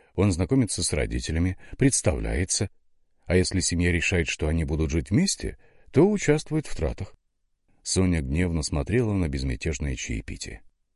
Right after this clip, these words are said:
«Я имею право тут жить. Я тут прописана». «Да и живи себе. Кто тебе мешает?» безмятежно кивнул отец. «Я имею право приглашать к себе, кого захочу»,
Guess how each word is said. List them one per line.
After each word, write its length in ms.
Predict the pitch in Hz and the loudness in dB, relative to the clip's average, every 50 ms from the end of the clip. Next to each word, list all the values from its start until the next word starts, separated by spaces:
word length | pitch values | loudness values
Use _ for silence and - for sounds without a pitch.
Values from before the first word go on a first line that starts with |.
| _ _ - | _ _ 4
«Я 260 | 120 127 143 151 175 | 8 8 10 10 8
имею 300 | 175 160 143 104 92 87 | 6 6 6 6 4 4
право 320 | - - 123 127 120 110 | 2 4 2 4 4 2
тут 240 | - - 107 87 78 | 0 0 0 0 0
жить. 300 | 71 71 73 - _ _ _ - - _ _ - - | -2 -2 -4 -4 _ _ _ -20 -20 _ _ -12 -2
Я 160 | - 117 120 | 2 4 4
тут 200 | 113 143 139 - | 4 4 2 4
прописана». 560 | - 147 143 - 185 175 - - 78 69 64 - _ _ _ _ _ _ _ - | 4 4 4 4 2 0 2 0 -2 -4 -4 -8 _ _ _ _ _ _ _ 0
«Да 160 | 117 143 175 | 2 2 4
и 60 | 156 | 4
живи 300 | 135 135 147 147 151 147 | 4 4 4 4 4 4
себе. 380 | - - 117 110 110 104 87 - - - - - _ - | 2 2 0 2 4 2 2 0 -4 -20 -20 -20 _ -20
Кто 160 | - - - 208 | -10 -2 -2 -2
тебе 200 | - - 120 110 | 0 2 2 4
мешает?» 520 | 107 117 120 - 131 - 117 - - - _ _ _ _ - | 4 4 2 2 0 0 -2 -4 -10 -18 _ _ _ _ 0
безмятежно 640 | 78 85 82 71 80 80 71 147 151 - 120 107 95 | 2 2 4 4 2 0 2 0 0 2 0 -2 0
кивнул 340 | - 76 65 65 65 60 | 0 -2 -2 -2 -2 -2
отец. 420 | 58 53 - - - - - - _ _ _ _ _ _ _ _ - | -4 -6 -6 -12 -14 -14 -14 -16 _ _ _ _ _ _ _ _ 2
«Я 260 | 127 117 120 120 123 | 4 4 6 6 6
имею 300 | 127 120 123 139 139 120 | 6 8 10 10 8 8
право 300 | - - 127 151 143 120 | 6 6 6 6 6 6
приглашать 500 | 107 - 117 104 110 107 98 - - 135 - | 4 4 4 8 8 8 8 8 4 2 2
к 40 | - | 0
себе, 280 | - - 117 123 147 | 2 2 4 4 4
кого 200 | - - 110 135 | 4 4 4 4
захочу», 520 | 131 135 127 - 135 - - - 92 87 | 4 4 4 4 4 4 4 2 0 0